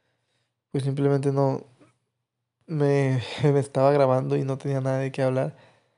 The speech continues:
Y no quería hacer esto que hice hoy, pero bueno, a falta de, de progreso, pues estoy platicándoles por qué no subí el capítulo ayer.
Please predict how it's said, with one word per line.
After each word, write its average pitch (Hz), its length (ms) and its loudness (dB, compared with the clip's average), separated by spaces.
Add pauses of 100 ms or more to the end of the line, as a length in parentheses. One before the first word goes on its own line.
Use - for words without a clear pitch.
(460)
Y 156 120 -2
no 135 180 0
quería 131 460 0
hacer 131 260 -2
esto 131 220 -4
que 135 120 -2
hice 131 160 -4
hoy, 143 180 0
pero 131 260 -6
bueno, 127 320 -4 (340)
a 143 120 -6
falta 135 360 -4
de, 123 240 -4 (1400)
de 143 160 2
progreso, 135 640 -2 (480)
pues 135 280 0
estoy 135 540 -2 (400)
platicándoles 139 680 2
por 139 200 -4
qué 143 140 0
no 139 100 0
subí 131 280 2
el 143 80 0
capítulo 143 420 0
ayer. 143 240 0